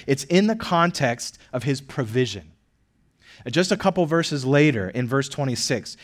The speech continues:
we see the care that our heavenly Father gives to us. In Ephesians chapter one,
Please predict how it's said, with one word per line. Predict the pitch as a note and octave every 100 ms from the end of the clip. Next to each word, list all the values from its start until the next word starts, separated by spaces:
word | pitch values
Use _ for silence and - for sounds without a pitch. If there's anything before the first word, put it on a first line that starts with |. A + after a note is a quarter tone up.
| -
we | C3+
see | C3+ - F3 E3 -
the | C3+
care | B2+ - G#3 G3+ A#2 A#2+ - -
that | C#3
our | B2+
heavenly | - F3 F3 E3 C3+
Father | - D#3 D#3+ D#3 A2+ G2+ G#2 _ G2+
gives | C3+ C3+ -
to | - G2
us. | - - - - _ _ _ _ _ _ _ _ _ -
In | -
Ephesians | C3+ G3 G#3 E3 C#3
chapter | - E3 - D3
one, | C3+ E3+ B2 F2